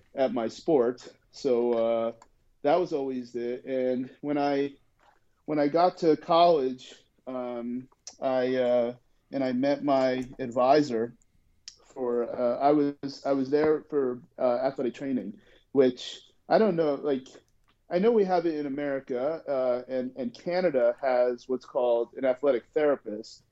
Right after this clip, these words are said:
which is not really a physical therapist, but it, it's like maybe a physical therapist only for the athletic populations.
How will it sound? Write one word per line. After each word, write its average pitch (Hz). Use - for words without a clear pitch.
which -
is 208
not 180
really 156
a 135
physical 156
therapist, 156
but 127
it, 147
it's 151
like 135
maybe 180
a 156
physical 160
therapist 147
only 147
for 139
the 127
athletic 131
populations. 131